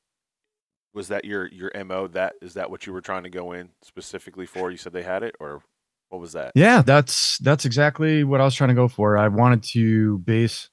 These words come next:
Speaker 2: base towards the special, special forces and be, uh, an eighteen Echo, which is a, um, communication sergeant.
Speaker 1: Uh-huh.
Speaker 2: And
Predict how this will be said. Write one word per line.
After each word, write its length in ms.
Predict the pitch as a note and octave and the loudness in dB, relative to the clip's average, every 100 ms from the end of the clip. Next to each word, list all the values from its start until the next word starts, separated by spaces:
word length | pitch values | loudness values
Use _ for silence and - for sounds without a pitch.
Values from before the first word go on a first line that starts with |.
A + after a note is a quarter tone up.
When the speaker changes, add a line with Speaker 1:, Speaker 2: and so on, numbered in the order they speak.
| - | -2
Speaker 2:
base 160 | A2 | -2
towards 240 | - A2 F2+ | 2 0 0
the 60 | |
special, 560 | F2+ - G#2+ A2 G#2 F#2+ - | -2 0 2 2 2 0 0
special 260 | A2+ G#2+ | 0 0
forces 580 | A2+ A#2+ A#2 C3 A#2+ - - | 4 4 6 4 4 0 -2
and 240 | G2 F2+ | 0 2
be, 240 | G#2 G2+ | 4 4
uh, 160 | F#2+ F#2 | 4 2
an 180 | G2+ G#2 | 0 2
eighteen 280 | A2 G#2+ G#2+ | 2 2 2
Echo, 360 | A#2 D3 D#3 - - | 4 6 4 2 -4
which 240 | G2+ G2 G2+ | -2 0 0
is 280 | G2 F2 G2 | -2 0 0
a, 760 | G2 F#2 F#2 F#2 F#2 F#2 F#2+ - | 2 2 0 0 0 0 -2 -2
um, 520 | - - - - G#2+ _ | -2 0 -2 -4 -6 _
communication 560 | A#2 A2 - G2+ - | 4 4 4 2 2
sergeant. 420 | A2+ B2 A#2+ C3+ - - | 2 2 2 0 -4 -12
Speaker 1:
Uh-huh. 120 | E2+ _ _ _ _ _ - | -20 _ _ _ _ _ 2
Speaker 2:
And 680 | A#2 A#2 A#2 A#2 A2+ G#2 | 6 8 8 10 8 6